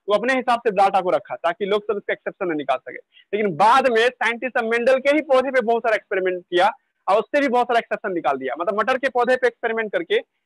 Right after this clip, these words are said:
मटर के पौधे में ही बहुत सारा exception ढूंढ लिया। और जो Mendel का follower होगा, नहीं कहेगा नहीं, नहीं Mendel ये सब देखा होगा, उस टाइम microscope नहीं होगा, छोड़ दिया होगा, भूल गया होगा, ठीक है, याद नहीं रहा होगा, कहीं चला गया होगा कागज, है ना, ऐसे बोल बोल करके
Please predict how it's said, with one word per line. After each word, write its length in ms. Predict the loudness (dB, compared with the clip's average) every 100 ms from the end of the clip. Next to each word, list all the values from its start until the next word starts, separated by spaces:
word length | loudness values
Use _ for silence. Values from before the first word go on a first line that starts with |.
| _
मटर 240 | -4 -2 -4
के 120 | -4
पौधे 300 | 0 0 2
में 80 | 2
ही 60 |
बहुत 200 | 2 0
सारा 240 | 2 0 0
exception 380 | -4 -8 -6 -6
ढूंढ 180 | -6 -8
लिया। 160 | -10 -12 _ _ -4
और 60 | 0
जो 100 | 2
Mendel 360 | 2 2 2
का 80 | 0
follower 380 | 0 2 4 4
होगा, 180 | 2 2
नहीं 160 | 0
कहेगा 240 | 0 2 2
नहीं, 160 | 0
नहीं 160 | 0 -2
Mendel 260 | -2 -2
ये 100 | -4 -8
सब 200 | -10 -4
देखा 260 | -2 0
होगा, 260 | 0 2 0
उस 80 | 0
टाइम 160 | -6 -4
microscope 440 | -4 -6 -10 -10 -6
नहीं 120 | -4
होगा, 200 | -2 -2
छोड़ 240 | -2 -8 -4
दिया 160 | -4
होगा, 200 | -2 0 -2 -6 _ _
भूल 120 | -2
गया 260 | -2 0 0
होगा, 220 | 2 0
ठीक 180 | -2 -4
है, 60 | -2
याद 160 | -2
नहीं 100 | -2
रहा 120 | -4 -2
होगा, 120 | -4
कहीं 220 | -6 -10 -8 0
चला 140 | 0
गया 140 | 0
होगा 260 | -2 -2 -2
कागज, 220 | -2 -4
है 100 | -6
ना, 80 | -4 -4
ऐसे 160 | -6
बोल 160 | -4 -2
बोल 160 | -2 -4
करके 240 | -2